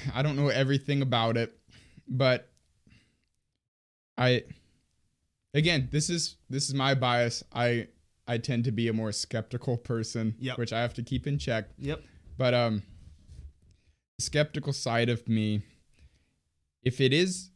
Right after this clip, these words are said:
Speaker 1: if it is good, if it is Christ-centered and Holy Spirit-led, then I believe it's good.
Speaker 2: Yep.
Speaker 1: But you have to be careful that you're not worshiping the, the place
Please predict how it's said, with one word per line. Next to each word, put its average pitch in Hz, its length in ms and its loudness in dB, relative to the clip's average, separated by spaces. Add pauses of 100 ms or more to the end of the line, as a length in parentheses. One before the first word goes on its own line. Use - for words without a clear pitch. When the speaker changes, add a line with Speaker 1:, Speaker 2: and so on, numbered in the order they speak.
Speaker 1:
if 131 160 -4
it 151 100 2
is 185 180 4
good, 147 440 4 (260)
if - 140 -8
it 131 100 -2
is 147 360 0 (140)
Christ-centered 131 760 0
and 123 320 0 (640)
Holy 131 240 0
Spirit-led, 123 800 2
then 120 120 -2
I 120 120 0
believe 123 320 0
it's 123 160 -2
good. 120 420 0
Speaker 2:
Yep. 143 220 -6 (160)
Speaker 1:
But 139 500 2 (1400)
you 127 220 0
have 135 360 2
to 135 80 -6
be 131 160 2
careful 120 580 -2
that 120 220 0
you're 120 140 0
not 117 340 -2 (460)
worshiping 120 880 0 (500)
the, 113 360 -2 (320)
the 120 220 -2
place - 760 -2